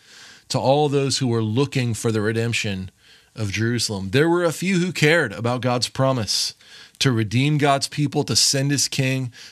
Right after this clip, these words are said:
to set up his kingdom. There were just a few who cared, and they waited with expectation.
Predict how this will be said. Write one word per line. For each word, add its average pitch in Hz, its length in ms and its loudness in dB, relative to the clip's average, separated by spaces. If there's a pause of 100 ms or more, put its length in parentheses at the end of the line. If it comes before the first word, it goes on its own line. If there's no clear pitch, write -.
to - 120 2
set 135 320 4
up 131 200 -2
his 120 400 -2 (300)
kingdom. 127 420 0
There 123 100 0
were 120 140 0
just 165 260 2
a 156 60 -6
few 143 240 0
who 123 120 0
cared, 101 460 -4 (480)
and 117 140 2
they 120 100 2
waited 135 300 0
with 131 180 -4
expectation. 143 920 -2